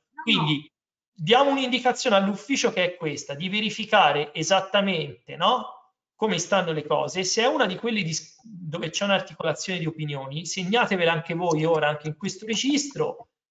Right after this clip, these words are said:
Speaker 2: nel momento in cui si va a votare ci si soffermerà perché c'è un'articolazione di opinioni, no? E quindi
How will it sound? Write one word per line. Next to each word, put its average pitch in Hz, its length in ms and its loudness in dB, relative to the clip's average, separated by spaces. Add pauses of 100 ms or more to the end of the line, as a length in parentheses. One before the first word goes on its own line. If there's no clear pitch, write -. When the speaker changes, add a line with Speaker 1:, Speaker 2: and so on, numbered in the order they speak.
(160)
Speaker 2:
nel 165 180 2
momento 226 480 2
in 220 160 -2
cui 151 580 -2 (560)
si - 220 -4
va 175 360 6
a 151 180 2
votare 220 640 4
ci - 140 -4
si 147 140 -6
soffermerà 170 840 0
perché 143 300 -8
c'è 143 140 -10
un'articolazione 143 800 -10
di 151 80 -8
opinioni, 131 520 -4
no? 151 340 -2
E - 120 -20
quindi 160 440 -8